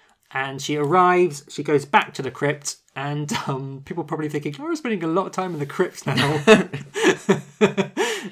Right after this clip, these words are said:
Speaker 1: But she's
Speaker 2: Well,
Speaker 1: going
Speaker 2: she
Speaker 1: down
Speaker 2: might,
Speaker 1: to the
Speaker 2: yeah.
Speaker 1: secret room and says something like, "Okay, it's, uh, time to prepare for the sequel."
Speaker 2: <laughs>
Speaker 1: <laughs> "It's time for business." And credits.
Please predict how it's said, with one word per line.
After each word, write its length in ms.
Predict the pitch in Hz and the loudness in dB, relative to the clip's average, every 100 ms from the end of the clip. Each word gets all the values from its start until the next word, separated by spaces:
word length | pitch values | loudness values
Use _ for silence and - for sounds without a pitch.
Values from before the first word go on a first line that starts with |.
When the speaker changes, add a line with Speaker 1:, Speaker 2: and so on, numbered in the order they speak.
| - | -4
Speaker 1:
But 140 | 156 151 | -2 0
she's 80 | 151 | -2
Speaker 2:
Well, 80 | |
Speaker 1:
going 140 | - 147 | 0 2
Speaker 2:
she 40 | |
Speaker 1:
down 140 | 147 185 | 6 6
Speaker 2:
might, 40 | 120 | 4
Speaker 1:
to 40 | |
the 40 | 147 | -2
Speaker 2:
yeah. 40 | - | 4
Speaker 1:
secret 280 | 196 190 156 | 4 4 2
room 320 | 147 143 139 | 2 2 0
and 120 | 131 | -6
says 180 | 139 123 | -8 -4
something 300 | 156 143 135 | -4 -4 -6
like, 240 | 123 123 131 | -8 -8 -10
"Okay, 560 | 127 135 131 131 - _ | -10 -6 -4 -4 -6 _
it's, 380 | 117 - - - | -12 -12 -12 -6
uh, 140 | 123 | -6
time 480 | 120 139 156 156 147 - _ _ - | -4 -6 -6 -6 -10 -12 _ _ -18
to 100 | - | -18
prepare 420 | - - 135 127 | -18 -12 -8 -8
for 100 | 127 | -10
the 80 | 120 | -12
sequel." 340 | - 147 165 | -12 -8 -6
Speaker 2:
<laughs> 20 | 143 | -4
Speaker 1:
<laughs> 0 | |
"It's 1000 | 135 151 180 214 208 151 185 - _ - | -2 4 4 8 8 8 4 2 _ -6
time 180 | 147 | -4
for 80 | 143 | -4
business." 360 | 143 - 117 - - - - _ - | -6 -10 -12 -18 -20 -20 -20 _ -6
And 360 | 147 151 139 | -2 -2 -2
credits. 560 | - 139 - - - | -4 -6 -6 -12 -12